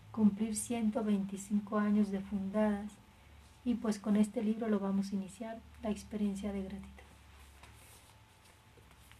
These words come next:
Quisiera que todo en mí se hiciera gratitud. Y es la invitación que yo te dejo a ti. Es una frase de Conchita. Créanme que después de vivir la experiencia del coronavirus,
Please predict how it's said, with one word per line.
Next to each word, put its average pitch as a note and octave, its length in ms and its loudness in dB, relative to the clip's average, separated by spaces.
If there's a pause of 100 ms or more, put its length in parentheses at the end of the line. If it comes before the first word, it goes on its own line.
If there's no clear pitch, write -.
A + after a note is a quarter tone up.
(1160)
Quisiera B3+ 580 10
que G#3+ 100 2
todo A#3 360 2
en A3 120 6
mí B3 160 6
se B3+ 160 0
hiciera G3+ 440 2
gratitud. F#3 480 -10 (1400)
Y A#3+ 140 12
es B3 140 8
la A#3 140 6
invitación G#3+ 840 4
que G#3+ 140 2
yo G3+ 100 4
te A3 140 -8
dejo G3+ 240 -4
a G#3 40 -4
ti. G#3 280 -8
Es A#3+ 120 -4
una C4 160 4
frase A#3+ 360 8
de G#3 100 0
Conchita. G3+ 400 -6 (1200)
Créanme A#3 560 6
que G#3 120 -2
después G3 440 0
de A3 100 2
vivir G#3 280 6
la G#3+ 100 6
experiencia G#3 680 0
del G3 200 0
coronavirus, G#3 800 0